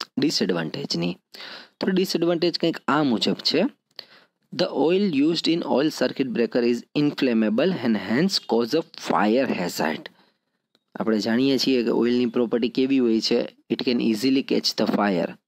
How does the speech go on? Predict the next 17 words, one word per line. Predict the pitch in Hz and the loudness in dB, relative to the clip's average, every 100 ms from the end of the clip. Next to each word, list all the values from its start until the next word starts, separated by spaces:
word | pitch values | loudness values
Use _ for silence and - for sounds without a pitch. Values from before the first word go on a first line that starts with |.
| - | -4
they | 113 131 | 0 0
are | - 131 | 0 -2
inflammable. | 127 - 101 90 90 117 - - _ _ _ - | -2 0 0 0 0 -2 -4 -8 _ _ _ -4
તો | 131 156 - - | 0 0 -4 -2
એનાથી | 120 123 - 139 185 - - - - | 0 0 0 0 0 -4 -20 -8 -2
આગને | 139 156 180 | 0 2 2
લગતી | 170 165 - 165 | 2 0 -2 0
નુકસાની | 147 - 160 151 143 | 0 0 0 2 2
અથવા | 135 - 135 | 2 0 0
તો | - | 0
આગને | 120 131 143 135 | 0 0 2 2
લઈને | 135 131 | 2 2
જાનમાલની | 120 123 127 120 117 117 | 0 0 2 2 2 2
હાનિ | 101 107 113 | 0 2 0
થવાની | - 104 104 101 | 0 0 2 2
પણ | - | 0
શક્યતા | 101 - - 92 90 165 | -2 -4 -2 -2 0 0